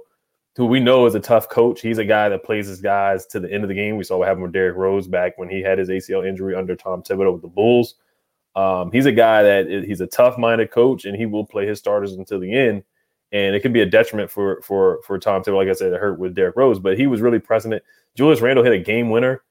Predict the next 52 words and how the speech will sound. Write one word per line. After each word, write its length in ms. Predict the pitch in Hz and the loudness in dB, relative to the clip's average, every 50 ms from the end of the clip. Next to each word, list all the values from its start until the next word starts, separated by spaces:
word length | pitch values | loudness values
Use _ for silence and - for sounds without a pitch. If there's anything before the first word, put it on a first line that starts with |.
| _ _ _ _ _ _ | _ _ _ _ _ _
so 180 | - - 113 | -2 0 2
I 100 | 107 117 | 2 2
still 180 | 117 - 151 131 | 2 2 2 2
have 140 | 127 117 98 | 4 2 2
a 40 | |
bad 260 | 92 107 107 110 110 - | 4 4 4 4 2 0
taste 300 | - 113 113 110 - 120 | -2 -4 -4 -4 -4 -4
in 60 | 117 | -4
my 120 | 110 104 | -4 -2
mouth 320 | 101 101 107 107 104 - - | -2 0 0 -2 -2 -2 -6
from 200 | - 92 90 87 | -10 -10 -6 -2
that. 360 | 95 110 139 156 - - - | 0 0 0 0 -2 -4 -4
So 140 | - 101 104 | 0 0 0
I, 40 | 113 120 - - 104 | 0 -2 -2 -2 2
I 60 | 110 | 2
actually 280 | 135 135 - - 113 107 | 2 2 0 -4 -6 -4
want 200 | 110 110 101 92 | -4 -4 -6 -6
the 80 | 101 | -6
Wizards. 300 | 95 107 107 101 98 92 | -6 -4 -4 -4 -4 -4
I'm, 180 | 98 110 120 107 | -4 -4 -2 -2
I'm 180 | 101 113 117 | -4 -2 0
looking 140 | 117 113 107 | 0 -2 -2
for 100 | 98 104 | -2 -6
the 60 | 98 | -6
Wizards 300 | 95 98 95 95 92 87 | -4 -4 -6 -6 -10 -12
to 80 | - 87 | -12 -10
win. 180 | 92 104 101 101 _ _ _ _ _ | -8 -8 -8 -10 _ _ _ _ _
Usually 320 | 117 156 196 190 170 170 | 2 2 4 6 4 4
preseason, 320 | - 160 156 151 160 143 131 | 4 4 2 2 2 2 2
I'm 120 | 120 117 | 0 -2
just 160 | 117 117 120 | -4 -6 -4
about 240 | 110 110 107 101 90 | 0 0 0 0 0
development. 580 | 95 98 110 113 113 110 110 113 107 104 87 - 98 | -2 0 2 4 4 4 2 0 -4 -6 -6 -10 -12
You 100 | 107 104 | -10 -8
know, 140 | 101 98 95 | -4 -4 -2
I, 160 | 101 104 107 | -2 -2 -4
I'm 80 | 110 | -4
not 120 | 113 107 104 | -4 -2 -2
really 200 | 107 104 98 98 | -2 -4 -6 -6
caring 240 | - 110 104 104 101 | -8 -6 -6 -4 -4
about 160 | 101 98 87 | -4 -4 -4
the 100 | 92 90 | -6 -8
score. 540 | - - - 120 127 131 135 127 123 123 - _ _ _ _ - | -10 -4 0 2 4 4 4 4 2 0 -4 _ _ _ _ -2
I 80 | 117 131 | -2 0
just, 200 | 123 113 101 - - | 0 -2 -8 -10 -10
I'm 140 | 104 113 113 | -8 -4 -2
looking 200 | 120 117 117 95 | -2 0 -2 -2
for 160 | - 90 - - | -4 -8 -8 -4
effort 360 | 113 120 117 - 120 113 110 | -4 -4 -2 -2 -4 -4 -4
and 180 | 95 92 90 90 | -4 -6 -8 -6
defense, 600 | 110 120 117 - 117 113 113 113 110 - - _ _ _ _ _ _ - | -6 -6 -6 -4 -4 -4 -2 -4 -6 -8 -16 _ _ _ _ _ _ 0
la-, 240 | 107 113 120 120 | 2 4 4 4